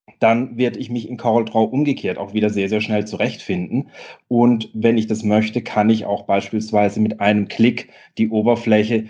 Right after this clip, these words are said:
in Richtung eines anderen bekanntes, bekannten Illustrationsprogramms einfach switchen oder mir selber Tastenkürzel zurechtlegen, die ich von anderer Software gewohnt bin. Und insgesamt sehen wir natürlich ein riesiges Potenzial, gerade bei den Grafikern.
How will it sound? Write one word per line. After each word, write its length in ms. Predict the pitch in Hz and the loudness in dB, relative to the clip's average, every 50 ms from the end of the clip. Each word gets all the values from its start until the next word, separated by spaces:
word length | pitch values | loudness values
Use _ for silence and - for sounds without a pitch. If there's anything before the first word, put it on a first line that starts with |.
| - _ | -10 _
in 140 | - 104 92 | -10 -6 -2
Richtung 360 | 107 107 107 - 113 110 107 | -2 -2 -2 0 -2 -2 0
eines 260 | 104 104 104 104 - | -2 -2 -2 -4 -4
anderen 360 | 92 95 101 107 107 110 104 | -4 -2 0 2 2 2 2
bekanntes, 840 | - 104 110 - - 101 98 104 98 - 107 95 87 - - - _ _ _ | 2 0 -2 0 0 2 2 2 2 0 -2 -2 -2 -4 -12 -20 _ _ _
bekannten 580 | - 110 110 - 110 101 104 104 104 107 110 - | -2 -2 0 2 2 2 0 0 -4 -8 -4 -2
Illustrationsprogramms 1500 | 117 107 107 107 - - 107 95 - - - 101 104 104 101 - - - 101 95 - 92 90 92 95 87 - - _ _ _ _ | 0 0 2 0 0 -2 -2 -2 -2 0 2 2 2 2 0 -2 -4 -6 -6 -6 -2 -4 -2 -2 -2 -4 -6 -12 _ _ _ _
einfach 440 | - 87 90 90 - 107 92 - - - | -4 -2 -2 0 0 -2 -4 -4 -8 -14
switchen 600 | - - 107 123 - - - - 135 131 - - - _ | -8 0 2 2 2 2 2 2 2 0 0 -4 -14 _
oder 200 | - 107 110 113 | -2 2 4 4
mir 160 | 113 113 113 107 | 6 4 4 4
selber 340 | 110 101 101 107 113 113 | 2 2 2 4 2 0
Tastenkürzel 760 | - - 117 110 110 - - - - - 120 110 113 - 113 | 0 0 -2 -2 -2 -4 -10 -6 0 0 0 0 0 -4 -8
zurechtlegen, 880 | 110 - 117 104 110 110 110 - - 110 110 110 110 113 110 - - - _ | -6 -4 -2 0 2 0 0 0 0 2 2 4 4 2 -2 -4 -8 -12 _
die 140 | - 107 - | -6 -6 -6
ich 100 | - - | -6 -6
von 140 | - 104 - | -8 -8 -6
anderer 280 | 95 92 98 98 98 92 | -6 -6 -6 -6 -6 -6
Software 400 | - 101 92 - - 98 87 85 | -4 -6 -6 -6 -8 -10 -8 -8
gewohnt 440 | 90 80 85 82 92 110 107 - | -10 -10 -8 -4 -4 -4 -4 -4
bin. 220 | - 82 80 85 - _ _ _ _ _ _ - - - - - - _ | -6 -8 -8 -10 -14 _ _ _ _ _ _ -20 -20 -20 -20 -20 -16 _
Und 400 | - 120 113 113 113 110 110 - - - - _ | 0 2 4 6 6 4 2 0 -6 -16 -14 _
insgesamt 760 | - 127 143 151 147 - - 131 113 131 127 127 131 131 131 - | 2 4 4 4 2 2 0 2 4 4 4 4 4 0 -2 -6
sehen 260 | 113 113 120 113 113 110 | -4 0 0 2 2 2
wir 140 | 113 123 | 2 2
natürlich 380 | 135 135 131 - 131 120 120 107 | 2 0 0 -2 -4 -4 -4 -4
ein 100 | 123 110 | -6 -4
riesiges 440 | 113 113 123 127 143 127 127 110 - | -2 -2 -2 -2 -4 -6 -6 -8 -6
Potenzial, 800 | - - 110 110 107 98 101 - - 92 87 - 110 120 117 - - _ _ | -8 -8 -6 -6 -6 -8 -8 -8 -6 -2 2 2 2 2 0 -4 -12 _ _
gerade 300 | - 107 110 123 123 - | -2 0 2 2 2 0
bei 100 | 123 117 | -2 -2
den 140 | 113 107 98 | -2 -4 -6
Grafikern. 720 | - 98 101 127 143 - 156 147 - 143 143 151 147 147 | -4 -2 0 0 0 -2 -4 -4 -2 -4 -4 -4 -6 -8